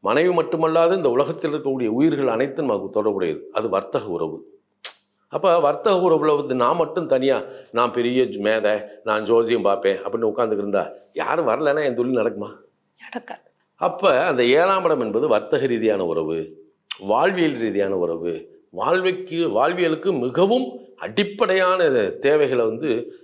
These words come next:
Speaker 1: ஏன்னா இப்ப ஜனனம் எப்படி இருக்குன்னா, நீ யாரை சார்ந்திருக்கிறாய்,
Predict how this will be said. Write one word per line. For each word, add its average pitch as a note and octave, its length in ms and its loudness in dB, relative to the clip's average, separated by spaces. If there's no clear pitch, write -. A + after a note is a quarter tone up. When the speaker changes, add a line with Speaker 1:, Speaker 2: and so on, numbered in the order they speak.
Speaker 1:
ஏன்னா E3+ 200 0
இப்ப D3 180 0
ஜனனம் D#3+ 460 2
எப்படி C3 220 -2
இருக்குன்னா, A2 300 0
நீ B2+ 160 -2
யாரை C3+ 400 2
சார்ந்திருக்கிறாய், F#2 680 -2